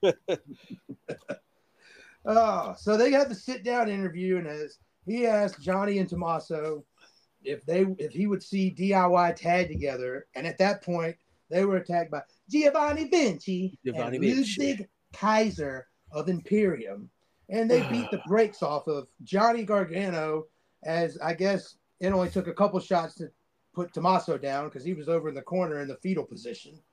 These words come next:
Speaker 1: <laughs>
Speaker 2: So I guess we have a D I Y Imperium,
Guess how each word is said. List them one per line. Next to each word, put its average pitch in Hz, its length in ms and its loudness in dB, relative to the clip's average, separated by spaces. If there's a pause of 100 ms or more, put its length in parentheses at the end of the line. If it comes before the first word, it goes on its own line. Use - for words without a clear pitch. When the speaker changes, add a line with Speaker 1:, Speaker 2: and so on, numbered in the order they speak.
(220)
Speaker 1:
<laughs> - 40 -4 (340)
Speaker 2:
So 175 100 -2
I 180 80 0
guess 220 220 6
we 226 120 0
have 196 140 2
a 156 100 -6
D 208 180 2
I 190 200 6
Y 180 420 2 (220)
Imperium, 151 720 0